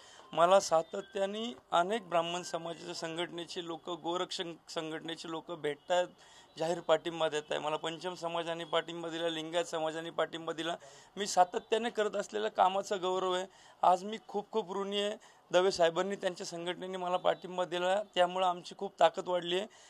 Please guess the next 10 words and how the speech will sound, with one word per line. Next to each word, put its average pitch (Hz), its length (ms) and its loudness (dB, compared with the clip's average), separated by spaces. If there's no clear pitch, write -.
येणारी 208 440 4
निवडणूक 202 560 -2
ह्या 175 260 0
ठिकाणी 185 440 -2
कसब्यामध्ये 185 680 -2
महाराष्ट्र 170 520 0
नवनिर्माण 170 460 -8
सेनेचा 160 320 -8
भगवा 151 280 0
फडकेल. - 340 -10